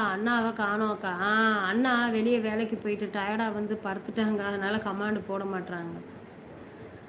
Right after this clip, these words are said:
அக்கா, அண்ணனை காணோம் அக்கா. ஆமா, ஆமாப்பா, இப்பதான் வந்தாங்க, காலையில போனாங்க வெளியே, இப்பதான் வந்தாங்க. அதான் ஒரே தடவையா அனைவருக்கும் வணக்கம்னு போட்டாங்க.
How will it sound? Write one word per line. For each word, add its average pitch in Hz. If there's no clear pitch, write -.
அக்கா, 208
அண்ணனை 220
காணோம் 214
அக்கா. 208
ஆமா, 226
ஆமாப்பா, 208
இப்பதான் 226
வந்தாங்க, 220
காலையில 220
போனாங்க 226
வெளியே, 208
இப்பதான் 214
வந்தாங்க. 214
அதான் 233
ஒரே 240
தடவையா 240
அனைவருக்கும் 226
வணக்கம்னு 214
போட்டாங்க. 190